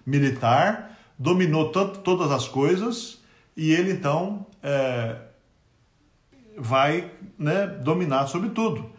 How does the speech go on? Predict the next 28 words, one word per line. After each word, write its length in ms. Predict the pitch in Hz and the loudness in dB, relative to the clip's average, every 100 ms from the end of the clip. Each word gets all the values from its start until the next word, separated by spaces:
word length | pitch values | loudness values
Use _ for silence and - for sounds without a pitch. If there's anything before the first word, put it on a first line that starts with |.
| - _ - | -20 _ -12
né? 260 | 127 - - - - | -10 -10 -14 -20 -4
É, 140 | 143 | 2
liderou 520 | 156 226 233 185 185 | 4 4 4 6 6
o 40 | 170 | 6
reino 720 | 120 131 160 202 240 247 - | 4 2 2 0 -2 -4 -8
da 220 | 151 143 | -4 0
Grécia, 640 | 123 117 127 175 - 254 226 - - _ _ | 0 0 0 -2 -6 -10 -10 -14 -20 _ _
né, 200 | 135 175 | -2 -2
que 140 | - 208 | 0 -4
foi, 340 | - 202 175 | 0 4 4
isso 320 | 127 131 120 | 4 -2 -4
é 20 | 180 | -6
história 360 | - 196 202 | -2 -2 0
comum, 480 | - 214 226 135 95 - - _ - | 0 0 0 -2 -6 -14 -20 _ -2
trezentos 440 | 156 147 156 151 | 2 4 4 4
e 80 | 156 | 0
trinta 300 | 170 180 190 | -2 0 0
e 20 | |
um 340 | 180 208 214 - | 0 -2 -2 0
até 280 | 165 185 175 | 0 0 -2
cento 360 | - 196 208 | -2 -2 -2
e 40 | - | -4
sessenta 400 | 175 190 185 180 | -6 -6 -4 -2
e 20 | |
oito. 440 | 170 147 - - - _ _ _ _ _ _ _ _ _ _ _ _ _ | 0 0 -2 -12 -20 _ _ _ _ _ _ _ _ _ _ _ _ _
Então 300 | 135 123 170 | -4 -2 0
nós 180 | 190 151 | 0 -2
temos, 640 | 160 131 104 - - - | -2 -2 -4 -8 -16 -20